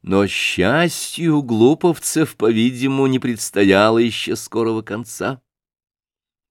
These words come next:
На смену Беневолинскому явился подполковник Прыщ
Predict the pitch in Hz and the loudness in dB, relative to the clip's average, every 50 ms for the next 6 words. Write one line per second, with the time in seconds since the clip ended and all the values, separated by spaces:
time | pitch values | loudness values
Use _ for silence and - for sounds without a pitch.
0 | _ _ _ _ _ - - 135 160 180 170 - - 196 247 269 262 196 127 113 | _ _ _ _ _ -6 2 4 4 4 4 2 -2 -2 0 0 2 2 2 2
1 | 98 101 104 101 101 104 98 95 98 101 95 95 95 90 - - - 92 92 95 | 4 2 2 2 4 2 4 6 6 6 6 4 2 -2 -6 -6 -4 -2 0 0
2 | 95 98 131 226 254 214 - - - 156 - - 120 110 - - - 110 110 113 | 0 0 -2 -4 -6 -8 -6 -4 -4 -4 -2 -2 -4 -4 -4 -4 2 2 2 2
3 | 110 - - 254 262 233 214 208 196 _ _ _ - - - 92 123 160 165 110 | 0 0 0 0 2 2 0 -4 -4 _ _ _ -10 -8 -6 -4 -2 -4 -4 -4
4 | - - - - - - - | -8 -12 -16 -14 -14 -14 -16